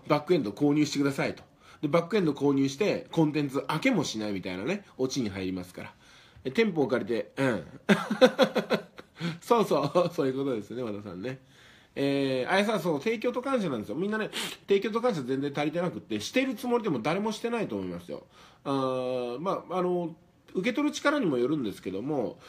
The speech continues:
受け取りきれてない人もいるんですけども、提供がね、全然できてないと。例えばね、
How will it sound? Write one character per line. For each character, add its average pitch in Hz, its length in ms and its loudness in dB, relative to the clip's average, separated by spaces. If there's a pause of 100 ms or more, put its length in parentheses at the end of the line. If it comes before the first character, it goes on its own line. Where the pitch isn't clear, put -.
(380)
受 180 120 -2
け 214 40 -4
取 254 160 0
り - 60 -8
き 285 100 0
れ 247 80 0
て 151 100 -4
な 151 160 0
い 127 60 -2
人 - 140 -10
も 113 100 -2
い 120 60 0
る 143 80 -4
ん 131 40 -2
で 101 80 -4
す 85 60 -14
け - 80 -14
ど 104 80 -6
も、 117 100 -4
提 370 300 0
供 370 220 2
が 330 100 0
ね、 175 280 0 (420)
全 220 160 -2
然 240 100 -4
で 233 80 -4
き - 80 -10
て 151 80 -6
な 104 140 -2
い 76 80 -10
と。 - 80 -20 (260)
例 349 80 0
え 311 40 2
ば 135 120 2
ね、 131 220 -4